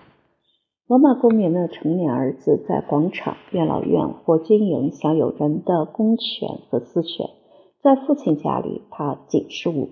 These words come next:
根据法律，他与动产、牛只和奴隶没有差别。任性的主人可以将这些东西随心所欲转让或毁灭。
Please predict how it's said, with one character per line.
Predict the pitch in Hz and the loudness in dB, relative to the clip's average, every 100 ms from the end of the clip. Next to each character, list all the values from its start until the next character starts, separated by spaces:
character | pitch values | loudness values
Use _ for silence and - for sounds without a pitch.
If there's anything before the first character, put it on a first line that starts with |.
| - _ _ _ _ | -10 _ _ _ _
根 | - 185 | 2 4
据 | 185 | 2
法 | 180 147 | 2 -2
律， | 143 170 147 - | -2 -2 -2 -4
他 | - 180 | -2 0
与 | 156 | 2
动 | 147 226 202 | 2 0 0
产、 | 175 - - - | -4 -10 -12 -12
牛 | - 165 170 | 0 2 2
只 | - 202 220 - - | 0 0 0 -2 0
和 | 160 | 2
奴 | 165 156 - | 4 2 0
隶 | 175 156 - | -2 -4 -2
没 | 170 | 0
有 | 143 214 | 4 2
差 | 220 - - | 0 -8 -8
别。 | - - - - _ _ _ | -8 -10 -12 -20 _ _ _
任 | 285 277 | 6 6
性 | 277 240 | 6 6
的 | 196 | 6
主 | - - | 2 -2
人 | 82 165 - | -2 -2 -4
可 | - - 170 | -8 0 2
以 | 160 - - | 2 -2 -6
将 | 160 156 160 | -6 -4 -2
这 | 214 | -2
些 | 202 170 | 0 -2
东 | 165 156 | 0 -2
西 | 165 - | -4 -6
随 | - - 165 | -6 0 0
心 | - 262 | 4 4
所 | 262 - - | 4 -2 -6
欲 | - 165 127 | -2 0 -2
转 | - - - | -4 -6 -4
让 | - 180 127 | -6 -6 -4
或 | - | -4
毁 | - - - | -4 -6 -6
灭。 | - - | -8 -10